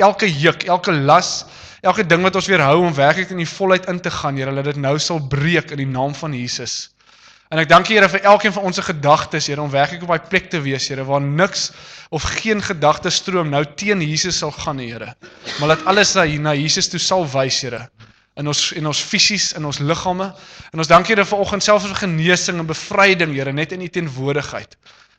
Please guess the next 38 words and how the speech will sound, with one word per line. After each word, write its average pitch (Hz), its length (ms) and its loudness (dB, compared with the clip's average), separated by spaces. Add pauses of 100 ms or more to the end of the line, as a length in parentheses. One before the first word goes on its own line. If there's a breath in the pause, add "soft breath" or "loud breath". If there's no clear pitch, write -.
Om 139 140 -6
net 170 180 -4
in 190 120 -2
te 190 120 -4
kom, 147 240 -6
Here, 135 160 -6
en 147 80 -8
U 170 80 -10
te 165 160 -4
loof 160 360 -2
en 160 80 -10
te 160 80 -10
prys 156 360 -4
vir 143 80 -12
wie 131 200 -6
U 151 100 -12
is, - 140 -10
Here. 131 160 -8
En 147 80 -4
ek 147 80 0
dank 165 200 2
U 202 80 -2
dat, 170 200 2 (480 loud breath)
dat 151 160 -4
ons, 165 240 -4
soos 175 200 -4
ons 143 160 -6
weet, 185 240 2
Here, 151 160 -2
dat 147 160 0
aanbidding 160 480 2 (720)
is 156 160 -2
vir 165 120 -6
U. 151 140 -6 (1300)
En 147 80 -6
Here, 160 200 2
vanoggend 180 520 -4
kom 160 120 -6